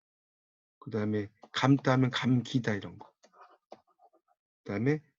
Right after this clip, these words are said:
그 듣-, 어, 듣다 하면 들리다 이런 거.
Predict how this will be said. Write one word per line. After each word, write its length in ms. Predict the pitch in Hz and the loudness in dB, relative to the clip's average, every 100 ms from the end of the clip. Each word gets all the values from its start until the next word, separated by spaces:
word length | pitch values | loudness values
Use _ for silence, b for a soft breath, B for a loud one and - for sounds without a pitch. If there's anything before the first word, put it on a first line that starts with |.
| _ _ _ _ | _ _ _ _
그 600 | - 110 98 98 95 98 _ _ _ _ _ _ _ _ _ - | -8 -6 -6 -6 -10 -14 _ _ _ _ _ _ _ _ _ -2
듣-, 180 | 139 - _ _ _ _ _ _ _ _ - - - | -2 -2 _ _ _ _ _ _ _ _ -20 -20 -14
어, 340 | 95 90 95 _ _ _ _ _ - | -14 -14 -18 _ _ _ _ _ 2
듣다 420 | 147 - - 139 | 2 2 2 4
하면 260 | 139 151 139 | 6 4 4
들리다 560 | 147 139 135 135 117 | 8 8 10 6 4
이런 220 | 98 90 | -4 -10
거. 160 | 87 | -14